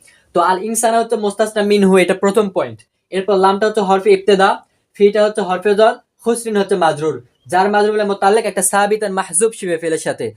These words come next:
তার মধ্যে আবার একটা হুয়া জমির আছে, সেটা তার ফাইল, শিবে ফেল ফাইল মোতাল্লেক মিলে খবরে ইন্না। এরপর তিন নম্বর আয়াত হচ্ছে, "ইল্লাল্লাযিনা আমানু ওয়া আমিলুস সলিহাতি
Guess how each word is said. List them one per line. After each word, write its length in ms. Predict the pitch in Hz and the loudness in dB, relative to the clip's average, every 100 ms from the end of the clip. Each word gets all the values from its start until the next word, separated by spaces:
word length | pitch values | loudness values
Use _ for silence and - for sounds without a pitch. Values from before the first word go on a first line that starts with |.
| _ - - | _ -18 -2
তার 200 | 175 196 | 0 0
মধ্যে 220 | 208 202 | -2 -2
আবার 140 | 196 | -2
একটা 200 | 202 208 | -2 -2
হুয়া 240 | 160 208 226 | 0 2 2
জমির 260 | 226 214 | 0 0
আছে, 280 | 196 - 226 - _ | 0 0 -4 -8 _
সেটা 220 | - 175 175 | -10 -4 -2
তার 180 | 180 | -2
ফাইল, 340 | 165 175 143 113 - _ _ | -2 -2 -2 -2 -12 _ _
শিবে 260 | - 214 214 | 2 4 4
ফেল 240 | 226 220 | 4 2
ফাইল 320 | - 208 208 | 0 2 2
মোতাল্লেক 400 | 196 190 190 190 | 0 -2 -2 -2
মিলে 200 | 190 233 - _ | -2 -4 -6 _
খবরে 360 | - 196 180 175 | -4 0 2 0
ইন্না। 380 | 156 143 117 107 _ _ | -2 -6 -12 -16 _ _
এরপর 180 | 156 165 | -6 -4
তিন 280 | 190 247 240 | -2 -2 0
নম্বর 200 | 233 214 | 2 2
আয়াত 180 | 190 190 | 2 -2
হচ্ছে, 340 | 180 190 220 - _ _ _ | -4 -4 -4 -8 _ _ _
"ইল্লাল্লাযিনা 680 | 233 254 254 247 220 226 220 | -2 2 4 6 4 2 0
আমানু 540 | 202 214 202 196 208 | -2 -2 -2 0 0
ওয়া 200 | 185 196 | 0 0
আমিলুস 340 | 233 233 233 - | 0 -2 -4 -2
সলিহাতি 760 | 202 190 190 214 220 226 240 | 0 0 0 0 -2 -2 -10